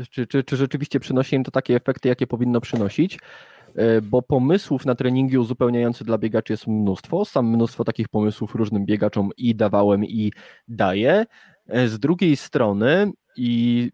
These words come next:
to ze strony być może ważniejszej, wydaje mi się, że większość osób, już takich ambitnych, już takich, które faktycznie trochę biegają i które dążą do tego, żeby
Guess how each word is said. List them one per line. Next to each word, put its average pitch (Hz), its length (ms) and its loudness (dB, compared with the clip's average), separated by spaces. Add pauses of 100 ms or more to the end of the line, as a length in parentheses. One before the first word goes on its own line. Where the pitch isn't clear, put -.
to 110 180 2
ze 113 140 0
strony 123 320 0
być 107 200 -6
może 113 240 2
ważniejszej, 104 760 0
wydaje 143 420 0
mi 139 120 0
się, 135 120 -2
że 120 120 2
większość 127 460 -2
osób, 113 420 -2
już 117 160 0
takich - 360 -4
ambitnych, 104 520 -2
już 104 100 -8
takich, 117 240 -6
które 120 200 -2
faktycznie - 380 -6
trochę 117 240 -4
biegają 107 480 2
i 98 60 -8
które 110 240 -6
dążą 110 340 -2
do 104 100 -2
tego, 107 200 0
żeby 104 180 -2